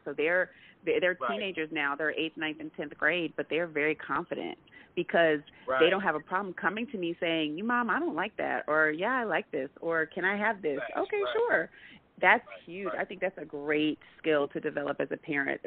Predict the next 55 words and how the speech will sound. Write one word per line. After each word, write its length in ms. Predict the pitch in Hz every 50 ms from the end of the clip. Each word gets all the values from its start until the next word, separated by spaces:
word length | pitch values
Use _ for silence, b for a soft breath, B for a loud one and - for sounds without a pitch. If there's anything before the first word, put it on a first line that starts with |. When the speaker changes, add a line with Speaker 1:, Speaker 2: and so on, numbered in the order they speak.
| 143 143
Speaker 1:
Wonderful 560 | 143 143 143 147 147 147 147 143 143 - 143 139
advice. 400 | 135 147 143 117 113 110 135 - - _ B B B B B B 208 B -
And 180 | 190 202 214 -
so, 380 | - 220 202 196 190 185 185 175 -
Speaker 2:
I 80 | - 165
like 160 | 190 202 196
how 140 | - 190 202
Speaker 1:
um, 60 | 190 147
Speaker 2:
you 80 | 160
Speaker 1:
it's 80 | 220 -
Speaker 2:
put 160 | - 156 127 117
it, 120 | 107 - _ _ _ -
with 120 | 123 117 - _ _ _
giving 160 | - 117 113 107
her 80 | 101 95
a 20 |
voice. 300 | 95 98 117 110 101 92 - -
I 40 | 107
like 220 | 113 123 127 123 -
how, 220 | 131 120 113 110 107 113
I 80 | 117 120
like 220 | 123 131 127 123 -
how 100 | 113 -
you 140 | 277 311 370 427
put 100 | 427 415 330
Speaker 1:
Yeah. 40 | 220
Speaker 2:
it. 40 | 180 - - - -
Yeah, 200 | 117 107 101 95 95 - - - - - - - - -
giving 180 | - 117 107 107
her 120 | 104 95
a 40 | 95
voice. 160 | - - 202 - 226
Speaker 1:
I 80 | 262
think 220 | - - 311 294 -
Speaker 2:
Yeah. 140 | - 269
Speaker 1:
that's 100 | 269 285
Speaker 2:
I'm 60 | 302 262
sorry. 120 | 208 208
Go 120 | - 269 277
ahead. 80 | 339
I 20 | -
Speaker 1:
important 60 | 285
Speaker 2:
didn't 0 |
mean 100 | 233 -
to 60 | - -
cut 80 | -
Speaker 1:
to 60 | -
Speaker 2:
you 80 | 254 220
off. 160 | 214 - - - - - -
Speaker 1:
No, 140 | 262 359 415
no, 140 | 427 427 427
no, 260 | 415 440 453 427 370
absolutely, 480 | - 311 349 370 - 359 349 392 381 311
'cause 220 | - - 320 302 -
she's 160 | - 349 320